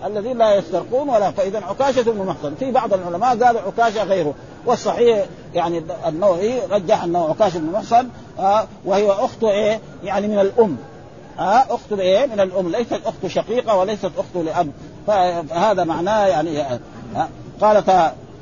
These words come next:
"حضرت رسول الله"، تقول هذه جذامة بنت وهب أخت عكاشة بن محصن، قالت: "حضرت رسول الله صلى الله عليه وسلم في أناس وهو يقول: 'لقد هممت أن أنهى، يعني أمنع وأحرم عن الغيلة،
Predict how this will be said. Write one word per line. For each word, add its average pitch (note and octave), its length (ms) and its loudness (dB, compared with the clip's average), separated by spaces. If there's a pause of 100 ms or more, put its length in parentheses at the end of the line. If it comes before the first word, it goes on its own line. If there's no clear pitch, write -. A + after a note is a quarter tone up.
(320)
"حضرت G#3 300 0
رسول A#3 360 2
الله"، G3+ 280 4
تقول F#3+ 320 -2
هذه F3+ 360 0 (300)
جذامة F3 460 2
بنت D#3+ 280 -6
وهب E3 600 2
أخت - 200 -4
عكاشة G#3 640 2
بن E3 420 -8
محصن، B3+ 400 2 (300)
قالت: G3 240 0
"حضرت A3 320 -6
رسول G#3 360 0
الله F#3+ 280 2
صلى D#3 140 -6
الله - 100 -10
عليه G3+ 160 0
وسلم E3+ 60 0
في E3+ 220 -4
أناس G3 200 0 (120)
وهو F3 200 -2
يقول: F3 340 -2
'لقد E3+ 220 -2
هممت F#3 340 -2
أن E3+ 180 0 (140)
أنهى، E3+ 340 4 (320)
يعني F3+ 360 -2
أمنع G3+ 240 0
وأحرم F3 600 -2
عن E3+ 200 -2
الغيلة، A#3+ 520 2